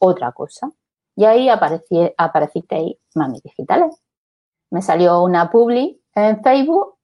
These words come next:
y, y, y, y ahí me quedé, que no me lo pensé.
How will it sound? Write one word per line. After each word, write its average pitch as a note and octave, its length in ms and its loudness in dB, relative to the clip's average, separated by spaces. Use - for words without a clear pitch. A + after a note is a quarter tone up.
y, F3+ 840 0
y, D#3 680 -2
y, D#3 80 -6
y E3 60 2
ahí D#3 180 2
me E3 140 -2
quedé, F#3+ 320 -2
que F3 520 2
no F3+ 120 0
me D3+ 100 0
lo D3+ 120 2
pensé. D#3+ 480 -4